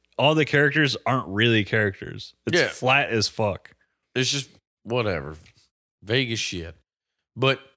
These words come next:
Speaker 2: Craig runs off. And like I said, Mary Lou's chasing
Speaker 1: That's where
Speaker 2: him.
Speaker 1: this, like, movie takes this weird,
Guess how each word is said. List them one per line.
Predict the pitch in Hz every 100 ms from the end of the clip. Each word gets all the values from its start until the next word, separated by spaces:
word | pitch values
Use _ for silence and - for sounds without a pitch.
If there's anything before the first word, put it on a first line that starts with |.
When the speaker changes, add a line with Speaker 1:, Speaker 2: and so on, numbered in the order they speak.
| _ _ _ _ _ -
Speaker 2:
Craig | 180 196
runs | 170 160
off. | 123 95 101 - _ _ _ _ _ _ _ -
And | 120
like |
I | 123
said, | 147
Mary | 87 104
Lou's | 120 127
chasing | - 139 139
Speaker 1:
That's | 226 311
where |
Speaker 2:
him. | 311
Speaker 1:
this, | 277
like, | 262 240
movie | 131 175 247 214
takes | 139 175 160
this | 143
weird, | 113 98 127 208 226 208 170 123